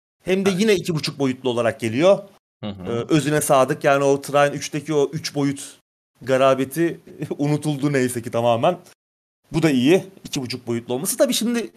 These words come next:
Speaker 1: iki buçuk boyutlu olunca da, e, bu kadar da uzun süren bir seri olunca ilk bakışta ya çok da bir şey değişmemiş gibi, e, görünüyor. Hani biraz öncekilerle ayırmak zorlaşıyor. Bir oynanış videosu falan da vardı. Ama Trine'ın da olayı bu zaten.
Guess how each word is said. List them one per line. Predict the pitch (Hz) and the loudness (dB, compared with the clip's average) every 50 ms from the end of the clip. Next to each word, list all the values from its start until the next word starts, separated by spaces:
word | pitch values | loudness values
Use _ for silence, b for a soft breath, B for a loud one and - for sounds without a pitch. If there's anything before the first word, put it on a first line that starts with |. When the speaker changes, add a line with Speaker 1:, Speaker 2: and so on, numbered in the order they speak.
| _ _ _ | _ _ _
Speaker 1:
iki | 160 - - 240 | -10 -6 -4 -2
buçuk | 233 - - 214 202 - | -2 -2 -4 -4 -4 0
boyutlu | 185 190 202 196 196 208 | 0 0 0 0 0 0
olunca | 214 202 226 226 226 247 202 | 0 0 0 0 0 2 4
da, | 185 143 120 107 - - - - | 4 2 2 0 -6 -14 -6 -2
e, | 127 127 120 120 120 120 117 | 0 2 2 2 0 -2 -2
bu | - | -2
kadar | - 185 180 160 | 0 0 0 0
da | 151 | 0
uzun | - 143 127 156 170 | -4 -4 -4 -4 -4
süren | 165 165 151 147 139 135 131 | -4 0 0 0 0 0 -2
bir | |
seri | 117 - - 131 117 127 127 120 113 B B B _ _ _ _ _ _ | -6 -4 -4 -4 -2 -2 -2 -2 -4 B B B _ _ _ _ _ _
olunca | - 139 156 156 214 247 226 - 220 | -4 -4 -2 -2 -2 -2 0 0 2
ilk | 226 226 220 - - | 0 0 0 0 -4
bakışta | 190 - - 180 - - - 240 247 233 202 | -6 -4 -4 -4 -4 0 2 4 4 6 6
ya | 202 190 180 | 6 4 6
çok | - 202 202 202 202 | 4 2 0 4 2
da | 190 175 | 2 2
bir | 180 | 4
şey | 226 208 165 | 2 2 4
değişmemiş | 180 202 196 202 196 175 160 160 - - | 4 2 2 2 0 0 0 -2 -4 -6
gibi, | 151 135 139 131 120 B B B B B _ _ - - | -2 0 2 2 2 B B B B B _ _ -8 -4
e, | 127 131 131 127 123 113 110 | -2 -2 0 -2 -2 -4 0
görünüyor. | 120 131 127 127 131 131 131 151 180 185 | 2 2 2 4 2 0 2 2 2 2
Hani | 170 160 156 156 127 151 | 2 2 0 -2 0 0
biraz | 165 165 160 | 0 2 2
öncekilerle | 165 156 156 147 160 170 165 170 175 - | 4 2 4 2 0 0 2 2 2 4
ayırmak | 160 156 156 160 170 185 180 180 160 | 4 2 2 4 2 2 2 2 0
zorlaşıyor. | 147 160 156 156 160 156 - 160 127 107 | 0 2 2 2 0 -2 0 -2 -2 0
Bir | 127 | 2
oynanış | 127 127 135 139 143 135 131 | 2 2 2 0 -4 -6 -6
videosu | 127 135 139 139 - | -4 -4 -4 -4 0
falan | 151 151 151 147 | 0 0 2 2
da | 131 | 2
vardı. | 110 110 107 113 120 208 254 - _ _ _ _ _ _ _ _ _ _ _ _ - - | 2 2 2 2 -2 -6 -8 -8 _ _ _ _ _ _ _ _ _ _ _ _ -2 0
Ama | 175 220 294 294 | 2 2 2 2
Trine'ın | - 220 233 220 254 294 294 226 | 2 2 2 2 2 -2 0 2
da | 247 | 4
olayı | 208 220 226 254 262 214 | 4 4 4 2 2 2
bu | 220 | 2
zaten. | 160 160 135 123 - 117 104 | 4 4 4 4 2 -2 -8